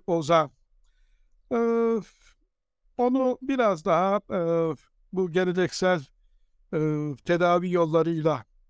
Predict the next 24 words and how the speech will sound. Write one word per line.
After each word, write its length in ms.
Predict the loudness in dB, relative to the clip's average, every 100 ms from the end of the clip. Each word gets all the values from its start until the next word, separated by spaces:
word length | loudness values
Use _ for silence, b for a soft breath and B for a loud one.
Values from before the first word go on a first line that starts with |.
| -2
bağdaşan 520 | 0 0 0 -2 -4
şekliyle 640 | -2 -4 -4 -4 0 2
baksı 420 | 0 0 -4 -8
diyoruz, 380 | -4 -4 -6 -2
bakıcı 440 | -2 0 -4 -4 -2
diyoruz, 360 | -4 -4 -8
onlar 500 | -2 -2 0 -2 -2
var 180 | -2 -2
ya 160 | -2 -4
da 100 | -2
bakçılar 640 | -2 -2 -8 -6 -4 -4
var. 220 | 0 -2 -2 _ _ _ _ _ _ _ _ _ _
Ama, 380 | -2 2 2 0 _ _ _ _ _ _ _ _ _ -4
e, 40 | -2 0 -2 -4 _
Budizmin 580 | -8 -4 -2 -2 -2 -2
kabulünden 680 | 0 0 0 -2 -2 0 0
itibaren 800 | 0 -4 -2 0 0 0 0 -4 -8
biz 320 | -6 -6 -2
de, 260 | 0 0 -4
e, 120 | -6 -6
millet 380 | -4 -4 -2
hayatımızda 760 | -2 0 0 -2 -10 -8 -2 0
yavaş 360 | 0 -2 -4
yavaş 440 | -4 -2 -2 -4